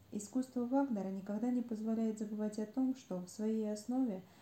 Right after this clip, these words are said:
оно было инструментом неудержимого и далеко идущего стремления подчинять себе все вокруг.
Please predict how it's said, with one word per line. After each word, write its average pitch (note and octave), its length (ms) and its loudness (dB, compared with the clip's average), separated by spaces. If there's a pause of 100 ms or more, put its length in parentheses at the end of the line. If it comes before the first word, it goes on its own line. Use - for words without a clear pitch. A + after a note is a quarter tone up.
(120)
оно G3+ 200 2
было G#3+ 200 2
инструментом G#3+ 680 0
неудержимого G#3+ 920 0
и G3 100 -2
далеко G#3 460 -2
идущего G#3+ 420 -4
стремления G#3 580 0
подчинять G3+ 520 -4
себе F#3+ 240 -6
все G3 180 -6
вокруг. G3 500 -4